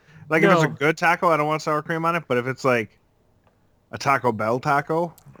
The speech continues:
Speaker 1: sour
Speaker 2: But at
Speaker 1: cream
Speaker 2: the same
Speaker 1: should
Speaker 2: time, do you trust Taco Bell sour cream? That's the question that you need to ask
Speaker 1: <laughs> As
Speaker 2: yourself.
Speaker 1: much as I trust anything from Taco Bell.
Speaker 2: <sighs>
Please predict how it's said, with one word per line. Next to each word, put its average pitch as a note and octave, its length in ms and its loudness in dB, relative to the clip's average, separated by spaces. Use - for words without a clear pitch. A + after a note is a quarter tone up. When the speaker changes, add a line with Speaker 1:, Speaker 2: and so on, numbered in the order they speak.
Speaker 1:
sour C3 200 -4
Speaker 2:
But D#3 80 0
at E3+ 60 -4
Speaker 1:
cream G3+ 80 0
Speaker 2:
the F3+ 60 4
same F3 340 2
Speaker 1:
should D#3+ 60 -4
Speaker 2:
time, D#3 380 2
do D#3 80 0
you D#3 140 2
trust - 480 -4
Taco D#3+ 380 2
Bell C#3 280 2
sour D3 440 2
cream? D3 440 -4
That's E3 320 -4
the D3 100 -4
question D3+ 460 -6
that A#2+ 140 -10
you C3 100 -10
need C3+ 200 -6
to E3 100 -6
ask F3 180 2
Speaker 1:
<laughs> - 0 -
As E3 100 0
Speaker 2:
yourself. C#3+ 300 0
Speaker 1:
much C#3 100 0
as C3+ 100 -4
I D3+ 60 0
trust C#3+ 360 -4
anything C3 360 -8
from A2 140 -16
Taco A2+ 360 -8
Bell. A2+ 320 -8
Speaker 2:
<sighs> - 40 -10